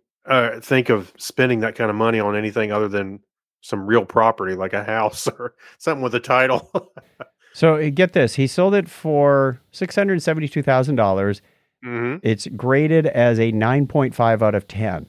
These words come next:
Speaker 2: They call it gem mint quality. There was another one that sold for five million because that was a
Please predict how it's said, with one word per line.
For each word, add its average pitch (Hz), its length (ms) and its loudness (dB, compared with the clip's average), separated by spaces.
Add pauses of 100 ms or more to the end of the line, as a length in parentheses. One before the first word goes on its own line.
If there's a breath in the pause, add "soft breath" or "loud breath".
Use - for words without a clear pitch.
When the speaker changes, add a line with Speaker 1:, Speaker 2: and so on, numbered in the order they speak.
Speaker 2:
They 107 80 -4
call 104 200 -2
it 101 120 -6
gem 120 480 0
mint 117 300 -2
quality. 78 580 -8 (1500)
There 120 100 6
was 113 160 4
another 123 540 4
one 92 400 -2 (1500)
that 120 160 2
sold 113 360 0
for 107 220 -4
five 127 480 0
million 92 600 0 (600)
because 107 260 0
that 110 180 4
was 101 120 2
a 95 140 2